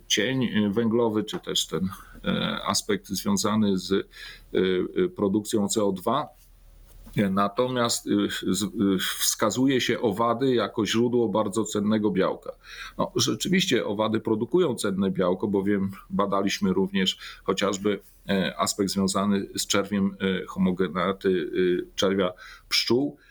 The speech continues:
E, tak jest, e, tylko że ja jestem sceptyczny, jeżeli chodzi o to, czy nam się uda wypo-, wyprodukować takie ilości białka, które będą w stanie, e, e, zastąpić białko,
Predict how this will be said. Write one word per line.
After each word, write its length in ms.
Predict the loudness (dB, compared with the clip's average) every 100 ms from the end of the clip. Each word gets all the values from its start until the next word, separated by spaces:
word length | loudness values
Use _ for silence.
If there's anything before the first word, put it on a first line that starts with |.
| _ _
E, 200 | -2 -2
tak 260 | -2 -4 2
jest, 460 | 2 0 -4 -2
e, 160 | 0 0
tylko 480 | 0 -2 0 2 2
że 460 | 2 2 2 0 -6 -18 -20 -20 -20 -10
ja 480 | 0 2 2 0 0
jestem 380 | 0 0 0 -2
sceptyczny, 600 | 0 0 0 -2 0 0
jeżeli 280 | 0 0 0
chodzi 320 | 0 0 0
o 140 | 0
to, 180 | 0 -2
czy 180 | -2 -2
nam 180 | 0 0
się 160 | 0
uda 260 | 0 2 0
wypo-, 520 | -2 -2 0 2 0
wyprodukować 1400 | 2 0 0 -6 -16 -16 -6 0 2 0 0 2 2 0
takie 300 | -4 0 2
ilości 380 | 2 2 -2 0
białka, 540 | 2 2 2 0 0
które 440 | -2 -4 0 0 0
będą 340 | 0 0 0
w 40 |
stanie, 440 | -2 0 2 2 0 -6 -18 -20 -4
e, 40 | 0
e, 320 | 2 0 -2 -8 -2 0 -2 -6 -2
zastąpić 1000 | 0 0 0 0 0 -2 -2 -2 -4 -6 -4
białko, 720 | 0 2 0 0 0 0